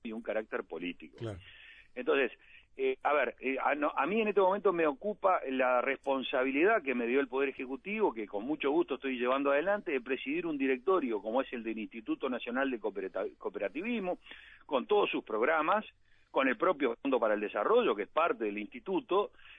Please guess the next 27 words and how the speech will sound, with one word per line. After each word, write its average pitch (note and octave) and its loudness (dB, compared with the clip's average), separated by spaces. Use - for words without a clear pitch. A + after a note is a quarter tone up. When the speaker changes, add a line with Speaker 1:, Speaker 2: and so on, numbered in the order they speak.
Speaker 1:
y E3 -10
con G#3+ 4
eso A#3+ 2
estamos A#3 0
tratando F#3+ 2
de E3 4
impulsar E3 0
y D#3 2
llevar C3+ 6
adelante C3+ 4
políticas C3 -2
para A2+ 0
el G#2+ -2
desarrollo A#2+ 2
económico D#3+ 2
de D3+ 2
un F3+ 0
sector F3 2
importante. C3 0
Yo G3+ 2
te B3+ -6
voy A#3+ 2
a F#3+ 6
dar F3+ 4
solo F3+ 0
un G#2 -2
dato, F#2 -2